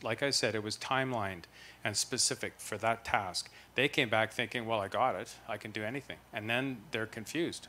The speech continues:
And that's why they asked Jesus, "How, why, why couldn't we figure this out?" And th-, that's the key point that we need to remember continuously, is to prepare ourselves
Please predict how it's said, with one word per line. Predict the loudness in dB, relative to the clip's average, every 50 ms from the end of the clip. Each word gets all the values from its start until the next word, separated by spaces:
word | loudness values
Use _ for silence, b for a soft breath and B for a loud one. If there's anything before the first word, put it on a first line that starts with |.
| -14 -12
And | -4 -2
that's | -2 -2 0 0
why | 0 2
they | 2 2
asked | 0 0 0 -2
Jesus, | -2 -2 -4 -4 -4 -4
"How, | -4 -4 -4
why, | 0 2 2 0 0
why | -2 -4 -6 -4
couldn't | -4 -6 -4 -4
we | -4
figure | -4 -4 -6 -4 -4
this | -2 -2 0 0
out?" | 0 0 -2 -8 B B B B B B B B B B B 2
And | 2 4 4
th-, | 0 6 8
that's | 8 8 8 6 2
the | 2
key | 0 2 2 2
point | 4 6 8 8 8 8
that | 6 4
we | 4 6
need | 4 4 2 2
to | 2 2
remember | 4 4 6 6 6 6 6 6 4 4 4 0 -6
continuously, | -6 -4 -4 0 2 2 4 4 4 4 2 2 0 0 0 0 2 0
is | 0 -2
to | -4 -6 -4
prepare | -4 -6 -4 -2 2 4 4 6 6 6 4
ourselves | 2 2 0 0 0 2 2 2 2 0 -2 -4 -8 -10